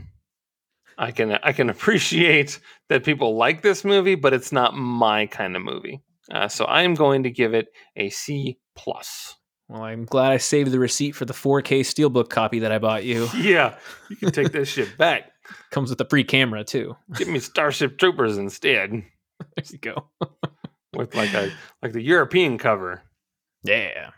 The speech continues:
Speaker 2: with Denise Richards. Oh,
Speaker 1: There you
Speaker 2: yeah.
Speaker 1: go. <laughs>
Speaker 2: With, and Dizzy. <laughs>
Speaker 1: Yeah. <laughs> And, and twins. And, um,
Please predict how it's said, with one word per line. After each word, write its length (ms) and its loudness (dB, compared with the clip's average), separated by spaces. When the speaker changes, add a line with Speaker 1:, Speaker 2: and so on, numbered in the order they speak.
Speaker 2:
with 120 -4
Denise 340 -4
Richards. 440 -14
Oh, 160 -2
Speaker 1:
There 180 0
you 160 -2
Speaker 2:
yeah. 120 2
Speaker 1:
go. 360 0
<laughs> 60 -16
Speaker 2:
With, 240 -2
and 220 0
Dizzy. 380 2
<laughs> 160 -14
Speaker 1:
Yeah. 400 2
<laughs> 20 -16
And, 240 0
and 200 -2
twins. 540 -6
And, 380 4
um, 600 4